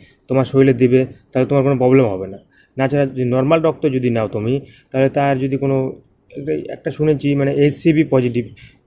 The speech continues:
এইচসিভি পজিটিভ, আমারও হয়েছিল এইচসিভি পজিটিভ, সেটা নিয়ে সামনে ভিডিওতে বলবো এইচসিভি পজিটিভটা কী। এইচসিভি পজিটিভটা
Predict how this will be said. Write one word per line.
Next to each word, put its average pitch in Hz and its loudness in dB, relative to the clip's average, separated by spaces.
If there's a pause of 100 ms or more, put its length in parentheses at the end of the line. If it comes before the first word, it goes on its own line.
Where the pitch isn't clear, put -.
(180)
এইচসিভি 151 0
পজিটিভ, 131 2 (100)
আমারও 156 4
হয়েছিল 123 0
এইচসিভি 110 -6
পজিটিভ, 98 -8 (480)
সেটা 139 2
নিয়ে 143 2
সামনে 135 0
ভিডিওতে 123 0
বলবো 107 -2
এইচসিভি 120 -2
পজিটিভটা 113 -2
কী। 113 -8 (340)
এইচসিভি 131 -2
পজিটিভটা 131 0